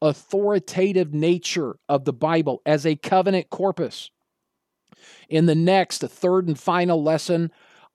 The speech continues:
all I want to do is highlight the fact that the Bible is accessible. Look,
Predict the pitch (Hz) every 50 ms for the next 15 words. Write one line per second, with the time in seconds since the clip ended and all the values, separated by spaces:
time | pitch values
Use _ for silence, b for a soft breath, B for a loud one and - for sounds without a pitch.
0 | _ _ _ 147 175 190 214 214 220 202 202 202 196 190 175 156 190 196 190 180
1 | 165 - - 147 160 180 175 180 180 180 170 - 147 127 - - 165 151 160 170
2 | - - 143 - 139 131 117 117 151 151 170 185 180 185 190 180 175 156 147 165
3 | - - - - 135 123 - - 123 98 - 85 85 - _ 165 180 147 123 -